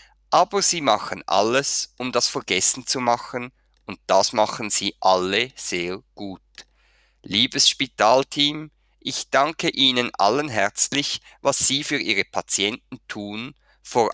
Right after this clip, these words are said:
allem auch in dieser schwierigen Corona-Zeit. Sollte ich wieder irgendwelche Beschwerden haben, die einen Spitalaufenthalt nötig machen, freue ich mich auf das Wiedersehen mit Ihnen.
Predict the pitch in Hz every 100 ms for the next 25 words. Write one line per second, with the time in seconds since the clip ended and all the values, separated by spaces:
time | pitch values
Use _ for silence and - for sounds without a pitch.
0 | - 95 120 131 117 123 127 - 107 95
1 | 98 92 - 95 104 123 120 120 - -
2 | 117 101 101 95 - - 80 78 _ _
3 | - _ _ _ _ _ _ - - 147
4 | 160 - 143 - 120 160 185 156 156 147
5 | 139 127 135 - 104 - 92 95 123 135
6 | 120 113 110 113 110 _ _ - 98 92
7 | - - 87 - 85 101 120 123 120 120
8 | 123 110 - 104 107 - 107 101 101 -
9 | 98 _ - - - - 110 135 170 160
10 | 151 113 - 110 - 101 120 139 - 110
11 | 107 110 113 107 90 101 101 87 80